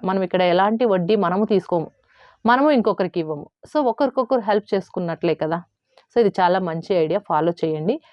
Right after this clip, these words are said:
కాకపోతే మంచి వాళ్ళని ఎన్నుకోవడం ముఖ్యం, అదొకటి ఇంపార్టెంట్. ఇక్కడ హెల్పింగ్ నేచర్ ఉంది. ఆ తర్వాత ఎవరెవరు చేసుకోవచ్చు అంటే హౌస్ వైఫ్సే, ఇంటి చుట్టూ ఉన్నటువంటి పది మందిని మంచి వాళ్ళని సేకరించుకొని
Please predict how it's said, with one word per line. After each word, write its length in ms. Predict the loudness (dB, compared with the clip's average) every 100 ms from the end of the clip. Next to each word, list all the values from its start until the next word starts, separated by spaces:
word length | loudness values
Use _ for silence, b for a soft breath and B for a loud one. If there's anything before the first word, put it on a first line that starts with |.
| b
కాకపోతే 540 | -4 -2 0 -2 0 -4 -6 _ _
మంచి 300 | 0 2 2
వాళ్ళని 420 | 2 2 0 -2 -4
ఎన్నుకోవడం 540 | -4 -4 -4 -2 -2
ముఖ్యం, 340 | -6 -6 -10 -10 _ _ _ -6
అదొకటి 460 | -4 -2 -2 0 2 2 2
ఇంపార్టెంట్. 580 | 0 0 -2 -2 -8 -10 -14 b b b -6
ఇక్కడ 200 | 0 2
హెల్పింగ్ 460 | 2 2 2 0 0
నేచర్ 300 | 0 0 -2
ఉంది. 260 | -2 -4 -6 -8 _ _ _
ఆ 60 | -4
తర్వాత 340 | 0 0 2
ఎవరెవరు 400 | 0 2 2 0
చేసుకోవచ్చు 460 | 0 -4 -2 -4 -2
అంటే 220 | -6 -2 -2
హౌస్ 320 | 0 0 0
వైఫ్సే, 360 | 0 0 2 2 2
ఇంటి 300 | 0 -2 -2
చుట్టూ 340 | -2 -6 2 2
ఉన్నటువంటి 480 | 4 2 -2 -2 -4
పది 220 | -4 -4
మందిని 340 | -2 -2 -2 -2
మంచి 280 | -2 -2 0
వాళ్ళని 280 | 2 0 0
సేకరించుకొని 720 | -2 0 0 -2 -2 -4